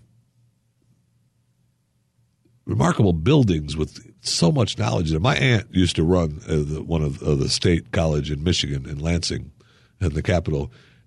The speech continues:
And, uh, it was just so cool. Oh, just going there, all those books. Those books are, you know, those, done.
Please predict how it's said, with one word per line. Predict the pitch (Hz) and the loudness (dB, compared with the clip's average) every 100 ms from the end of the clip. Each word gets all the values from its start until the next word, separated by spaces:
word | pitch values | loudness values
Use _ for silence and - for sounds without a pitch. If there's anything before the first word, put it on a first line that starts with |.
| - | 0
And, | 98 92 87 | 2 2 0
uh, | 85 80 127 | -4 -2 4
it | 127 | 4
was | 95 | 4
just | 87 - - _ _ _ _ _ _ _ _ _ _ _ - | 2 -2 -8 _ _ _ _ _ _ _ _ _ _ _ -8
so | - - 113 | -2 2 2
cool. | - - 90 - - _ _ _ _ _ _ - | 2 0 0 0 -14 _ _ _ _ _ _ -12
Oh, | - - _ _ _ _ | -12 -12 _ _ _ _
just | - - | -10 -2
going | 80 78 | 0 2
there, | 76 69 - - - | 0 -2 -4 -10 -4
all | 78 | 0
those | 71 | 0
books. | - 78 76 | 0 0 2
Those | 87 76 | 0 0
books | 76 87 85 | 0 0 2
are, | 82 - | -2 0
you | 92 | 0
know, | 85 | 2
those, | 95 95 - 87 | 0 -2 -6 -2
done. | 98 120 69 | 2 2 0